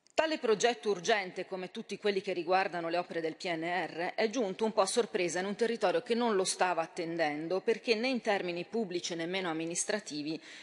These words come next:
il tema era esplorato e all'ordine del giorno, ma immaginato ancora di là da venire. Perciò ha sollevato subito un dibattito molto acceso, perché se è vero che si iscrive all'interno di un ragionamento complessivo di riqualificazione urbana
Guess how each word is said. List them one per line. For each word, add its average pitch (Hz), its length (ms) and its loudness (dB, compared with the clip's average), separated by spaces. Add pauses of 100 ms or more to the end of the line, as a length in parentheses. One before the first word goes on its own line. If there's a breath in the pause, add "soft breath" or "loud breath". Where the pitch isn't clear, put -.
il 240 200 0
tema 214 300 2
era 208 100 0
esplorato 185 720 -2
e 180 40 0
all'ordine 170 540 -2
del 170 160 -4
giorno, 156 380 -4
ma 220 120 0
immaginato 226 800 0
ancora 214 420 2
di 202 140 -2
là 180 160 4
da 165 140 -2
venire. 147 560 -8 (640 loud breath)
Perciò 311 280 2
ha 202 40 4
sollevato 220 560 0
subito 196 400 -8
un 196 80 -6
dibattito 214 480 -2
molto 208 300 -4
acceso, 180 420 -4
perché 208 300 -6
se - 160 0
è 294 60 2
vero 185 280 4
che 175 100 -6
si 180 140 -4
iscrive 202 400 2
all'interno 185 500 -2
di 170 80 -6
un 165 60 -2
ragionamento 175 640 -4
complessivo 175 760 -2
di 170 120 0
riqualificazione 170 1120 0 (400 loud breath)
urbana 165 840 0